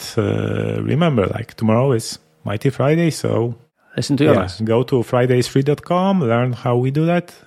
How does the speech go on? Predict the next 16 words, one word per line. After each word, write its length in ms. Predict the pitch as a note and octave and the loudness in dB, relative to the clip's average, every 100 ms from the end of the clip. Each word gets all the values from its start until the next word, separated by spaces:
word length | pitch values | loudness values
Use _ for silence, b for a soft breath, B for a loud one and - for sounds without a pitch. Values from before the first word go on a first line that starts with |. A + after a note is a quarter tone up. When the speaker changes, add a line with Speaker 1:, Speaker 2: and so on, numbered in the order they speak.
| B2+ | -8
Speaker 1:
uh, 680 | A#2 A2+ A2 A2+ A2+ A2 A2 | -4 -2 -2 -2 -4 -4 -2
learn 160 | A#2+ B2+ | -2 -2
how 180 | B2+ | -2
to 120 | A#2+ A#2+ | -2 0
do 120 | A2 | 0
weekly 300 | B2+ D3+ D3+ | 0 0 0
review, 320 | C#3+ C#3 C3+ | 0 0 -2
plan 300 | - A2 G#2+ | -2 -2 -2
priorities 540 | - A#2 A#2+ A2+ A2+ | -2 0 0 0 -4
for 160 | - A2+ | -4 -2
next 260 | A2 A2 - | -2 -4 -4
week, 260 | G#2+ - B B B - | -4 -6 B B B -8
and 260 | G#2 G2 - | -4 -2 0
learn 280 | G#2+ D3 | 0 0
something 420 | D#3 D#3 D3 D#3+ D3 | 0 -2 -2 -2 0
new 300 | A2+ A#2 B2+ | 0 2 0